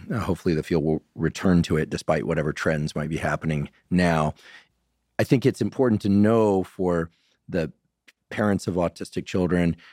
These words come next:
um, whether or not there were any negative effects of oxytocin administration, in particular in the children that did not benefit from oxytocin treatment.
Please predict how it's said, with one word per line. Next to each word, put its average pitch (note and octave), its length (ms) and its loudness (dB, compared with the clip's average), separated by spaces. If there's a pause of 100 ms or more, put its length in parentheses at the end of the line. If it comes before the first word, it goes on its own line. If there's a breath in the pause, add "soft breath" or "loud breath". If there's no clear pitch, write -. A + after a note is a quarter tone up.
(160 loud breath)
um, E2 520 2
whether G2+ 260 4
or A#2 40 2
not A2 120 -2
there G2+ 100 -2
were F2 160 -4
any G#2 220 0
negative F#2+ 460 2
effects F#2+ 580 -2 (380 soft breath)
of E2+ 320 -4
oxytocin F2+ 720 -4
administration, E2 880 -2 (560 loud breath)
in A#2+ 120 4
particular F3 560 2
in A#2 340 0
the G2 340 -2
children A#2 400 2
that F#2 240 -2 (600)
did A2+ 220 -2
not C3 280 0
benefit F2 460 -8
from E2 160 -8
oxytocin D2+ 640 -12
treatment. D2+ 340 -8